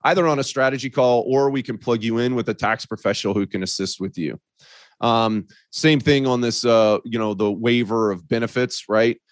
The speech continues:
More than likely, you're probably not gonna be filling that out. So then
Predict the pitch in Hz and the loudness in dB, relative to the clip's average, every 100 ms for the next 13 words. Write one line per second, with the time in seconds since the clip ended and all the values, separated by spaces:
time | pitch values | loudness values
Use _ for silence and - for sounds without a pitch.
0 | _ - 117 127 131 123 113 113 113 113 | _ -10 0 4 4 4 2 2 0 2
1 | 110 104 87 110 - 120 107 104 104 101 | 0 0 -2 -4 0 -2 0 -2 -4 -4
2 | 104 90 92 - 92 90 87 85 76 - | -6 -8 -8 -6 -6 -4 -4 -4 -6 -10
3 | _ _ _ _ _ _ - 143 156 151 | _ _ _ _ _ _ -2 2 4 4